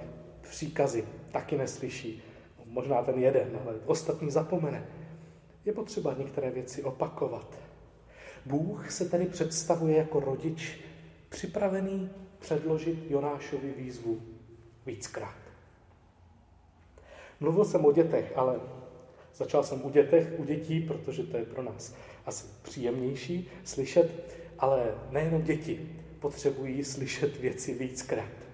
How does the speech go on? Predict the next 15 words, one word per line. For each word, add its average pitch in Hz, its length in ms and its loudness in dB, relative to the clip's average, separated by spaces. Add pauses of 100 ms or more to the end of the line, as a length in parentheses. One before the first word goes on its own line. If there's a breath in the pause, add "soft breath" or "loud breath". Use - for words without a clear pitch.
(800 loud breath)
Kolikrát 180 540 2
se 143 180 0
vám 143 540 0 (220 loud breath)
nějaké 165 560 0
téma 143 360 -2
musí 139 400 -4
vynořit 165 680 2 (200)
v 135 100 -8
mysli, 123 560 -2 (640 loud breath)
přijít 160 380 -2
k 151 100 -4
vám 151 280 2
jako 147 220 -2
výzva 147 460 2
zvenčí, 135 680 -4